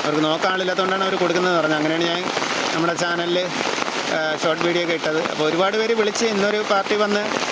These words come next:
ആ, കണ്ടതാണ്. വില പറഞ്ഞ്, ആ, സമ്മതിച്ച് പോയിട്ട് ഉച്ചയ്ക്ക് ശേഷം വരാമെന്ന് പറഞ്ഞിട്ട് പിന്നെ അവർ വിളിച്ചിട്ട് പറഞ്ഞു അവർക്ക് വേറെ എന്തോ അർജന്റ് ഉണ്ട്, എടുക്കാൻ പറ്റത്തില്ലെന്ന് പറഞ്ഞ്. അങ്ങനെ പിന്നെ അവർ പറഞ്ഞേ കാട്ടി ഒരു ആയിരം രൂപയുടെ ഞാൻ കൂടുതൽ കൊടുത്ത്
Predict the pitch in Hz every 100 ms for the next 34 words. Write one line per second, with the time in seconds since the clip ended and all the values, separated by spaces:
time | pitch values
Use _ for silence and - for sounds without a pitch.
0 | - - - - - - 180 175 175 185
1 | 196 214 196 208 185 202 202 202 214 233
2 | - 202 190 180 180 185 180 208 202 202
3 | 196 202 233 262 - - - - - -
4 | - 196 202 190 208 190 190 196 190 190
5 | 226 196 196 196 196 180 190 185 180 185
6 | 180 175 180 180 175 175 175 175 - -
7 | 170 175 175 180 165 160 185 175 170 180
8 | 180 170 170 180 170 156 165 175 165 156
9 | 147 147 175 - - - - - 160 156
10 | 190 214 220 214 208 208 196 196 208 202
11 | 196 202 196 196 190 185 196 190 190 180
12 | 180 175 175 170 170 185 180 165 156 -